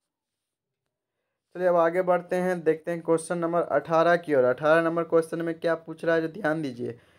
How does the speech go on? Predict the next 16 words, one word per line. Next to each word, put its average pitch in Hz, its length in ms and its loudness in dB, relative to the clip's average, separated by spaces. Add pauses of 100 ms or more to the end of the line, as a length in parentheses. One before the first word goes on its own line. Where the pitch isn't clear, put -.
(220)
पूछ 175 200 -8
रहा 160 340 6
है 165 80 6
कि 165 280 -10
वन 160 680 -4
संपदा 160 800 0
का 170 440 -4
एक 160 220 -4 (100)
उदाहरण 151 480 -2
है, 131 100 -6
तो 123 120 -4
वन 139 280 -2
संपदा 147 680 -2
का 151 180 0
क्या 156 360 -2
है 156 140 0